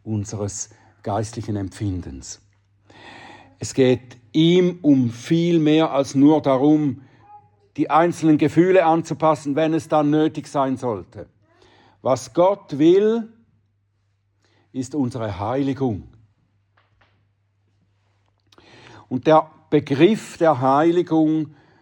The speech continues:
der hat mehrere Bedeutungen, eine ganze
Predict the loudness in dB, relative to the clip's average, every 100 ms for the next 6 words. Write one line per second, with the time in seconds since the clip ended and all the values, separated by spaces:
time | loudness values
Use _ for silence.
0 | _ _ -20 -8 -6 -2 -4 -6 -18 _
1 | -10 -4 -2 0 -2 -2 -4 -6 -4 -2
2 | -4 -6 -8 -6 -6 -4 -2 -2 -2 -2
3 | 0 0